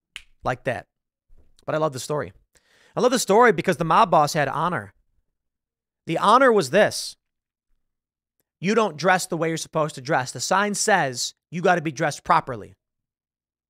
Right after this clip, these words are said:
But these guys asked politely. "We just wanna have a drink." And the mob boss gave them the respect they asked for. We didn't have to do it.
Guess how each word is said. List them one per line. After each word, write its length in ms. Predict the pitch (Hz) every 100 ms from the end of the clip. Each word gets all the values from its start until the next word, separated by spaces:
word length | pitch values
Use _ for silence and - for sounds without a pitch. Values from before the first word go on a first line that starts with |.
| _ _
But 140 | 175 -
these 200 | 247 190
guys 300 | 180 160 -
asked 340 | 147 156 - -
politely. 500 | 120 92 - - _ _ _ _ _
"We 80 | -
just 140 | - 147
wanna 140 | 127
have 120 | 107
a 40 | -
drink." 360 | - - _ _ _ _ _ _
And 100 | 190
the 40 | 214
mob 260 | 240 240
boss 180 | 208 196
gave 260 | - 190 170
them 180 | 185
the 80 | 170
respect 480 | 139 - - 175 -
they 180 | 135 - _
asked 360 | 120 127 - -
for. 180 | 117 110
We 120 | 143
didn't 160 | 202
have 160 | 190 190
to 60 | 165
do 200 | 165 165
it. 140 | -